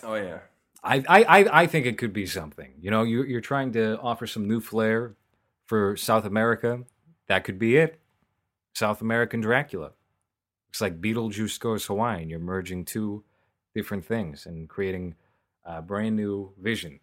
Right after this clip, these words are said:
Speaker 2: for the future.
Speaker 1: Didn't they, didn't they do that on Hotel Transylvania where they go to the beach? And,
Speaker 2: I
Speaker 1: like
Speaker 2: don't watch that shit. Why would I know? Why would, that's, that's, uh,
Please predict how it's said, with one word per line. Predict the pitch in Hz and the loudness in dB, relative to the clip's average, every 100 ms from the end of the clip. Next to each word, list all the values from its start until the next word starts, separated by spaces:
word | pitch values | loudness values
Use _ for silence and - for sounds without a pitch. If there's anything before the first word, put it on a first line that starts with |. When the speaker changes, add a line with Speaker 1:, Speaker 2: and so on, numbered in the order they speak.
| _ | _
Speaker 2:
for | 95 | -12
the | 87 | -10
future. | 98 92 - 71 _ _ 120 | -8 -10 -10 -20 _ _ -6
Speaker 1:
Didn't | 156 185 | -2 0
they, | 196 196 196 - 147 | 0 -2 -6 -16 -6
didn't | 185 196 208 | -4 -2 -6
they | 202 208 | -6 -6
do | 196 - 196 190 | -6 -2 0 0
that | 190 180 | 2 2
on | 175 147 - | 2 -4 -6
Hotel | 120 123 131 123 | -10 -4 -4 -2
Transylvania | 131 120 113 104 113 135 135 | -6 -6 -8 -8 -6 -6 -6
where | 113 | -6
they | 98 | -8
go | 98 104 | -8 -8
to | |
the | 98 | -10
beach? | 98 113 - - _ _ _ _ _ _ _ _ _ _ _ _ _ _ _ _ - | -10 -12 -14 -20 _ _ _ _ _ _ _ _ _ _ _ _ _ _ _ _ -14
And, | 104 | -6
Speaker 2:
I | 98 | -6
Speaker 1:
like | |
Speaker 2:
don't | 95 | -6
watch | 80 80 - | -8 -12 -12
that | 85 78 - | -12 -12 -8
shit. | - - 104 135 110 | -6 -4 -2 -4 -2
Why | 113 | 2
would | 135 143 | 4 4
I | 139 | 4
know? | 143 139 113 | 4 4 0
Why | 139 131 | 0 2
would, | 143 151 143 147 | 2 -4 -10 -6
that's, | 151 160 | -6 -6
that's, | 147 135 - | -8 -6 0
uh, | 147 143 139 139 135 | 2 4 4 2 0